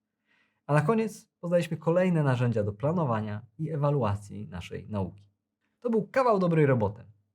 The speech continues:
Chciałbym Ci szczerze pogratulować dotarcia do tego etapu kursu. Jestem niezmiernie wdzięczny Ci za to, że wkładasz w jego realizację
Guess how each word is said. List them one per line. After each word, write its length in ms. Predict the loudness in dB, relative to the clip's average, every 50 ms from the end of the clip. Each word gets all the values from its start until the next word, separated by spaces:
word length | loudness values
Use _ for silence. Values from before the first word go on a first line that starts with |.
| _ _ _
Chciałbym 280 | 0 2 2 2 2
Ci 320 | 2 0 -2 -4 -6 -10 _
szczerze 440 | -10 -10 -10 -4 0 0 2 2 2
pogratulować 560 | 0 0 0 -2 -2 0 -2 -2 0 -2 -2
dotarcia 400 | -4 -4 -2 -2 -2 -2 -2 -4
do 60 | -6 -6
tego 200 | -6 -8 -8 -8
etapu 280 | -8 -8 -10 -12 -14
kursu. 320 | -16 -18 -20 -20 _ _ _ _ _ _ _ _
Jestem 300 | -16 -8 -4 -4 -4 -4 -6 _ -6
niezmiernie 360 | -2 0 0 2 2 0 0
wdzięczny 520 | -2 -2 0 0 2 2 0 -2 -6 -8
Ci 120 | -10 -6 -2
za 160 | -2 -2 -2
to, 220 | -2 -4 -8 -4
że 160 | -2 -2 -2
wkładasz 460 | -2 -4 _ -2 0 0 0 0 -2 -4
w 40 |
jego 200 | -4 -2 0 0
realizację 680 | 2 2 0 0 0 -2 -2 -2 -6 -6 -4 -4 -4 -4